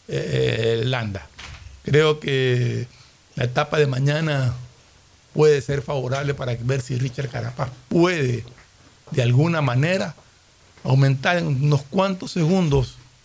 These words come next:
su diferencia sobre, sobre Hindley. Hay que ver cómo está la, cómo están las piernas, cómo están las reservas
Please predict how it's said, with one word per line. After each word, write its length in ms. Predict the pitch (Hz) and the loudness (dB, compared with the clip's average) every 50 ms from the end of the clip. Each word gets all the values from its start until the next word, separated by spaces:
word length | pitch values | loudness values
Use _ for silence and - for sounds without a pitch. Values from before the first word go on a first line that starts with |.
| - - | -18 -12
su 140 | - 147 143 | -6 -2 0
diferencia 520 | 131 120 - 131 127 139 143 135 127 135 | 0 0 0 2 2 2 2 2 0 0
sobre, 480 | 117 - 127 117 - 113 110 107 101 95 - - - - - - - | -2 0 -2 -2 0 -2 -2 -4 -6 -8 -10 -18 -20 -20 -20 -18 -10
sobre 180 | - 113 120 131 | -6 -2 0 2
Hindley. 180 | 139 123 120 | 2 2 2
Hay 200 | 120 135 151 165 156 | 2 2 0 0 0
que 140 | - 165 156 | 0 2 2
ver 220 | 160 165 156 - - - | 2 2 -2 -4 -4 0
cómo 300 | 175 170 170 170 165 143 | 0 0 2 2 -2 -2
está 340 | 127 - - - 165 156 | -2 -4 -6 -4 -2 0
la, 400 | 156 151 143 139 131 123 127 123 - - - - - - - - | 0 0 -2 -2 -4 -4 -6 -8 -8 -10 -18 -20 -20 -20 -20 -8
cómo 200 | - 175 156 151 | -4 0 0 2
están 160 | 147 151 160 147 | 0 0 0 -4
las 100 | 127 - | -4 -4
piernas, 460 | - - 180 180 175 170 170 143 - | -2 2 2 2 2 0 -4 -8 -6
cómo 240 | - 151 147 147 143 | -2 0 2 2 2
están 240 | 135 - 147 143 143 | 0 0 0 0 0
las 100 | 135 131 | 0 0
reservas 600 | 127 123 123 - 160 156 139 135 131 120 123 - | -2 -4 -4 0 0 0 2 0 -2 -2 -6 -8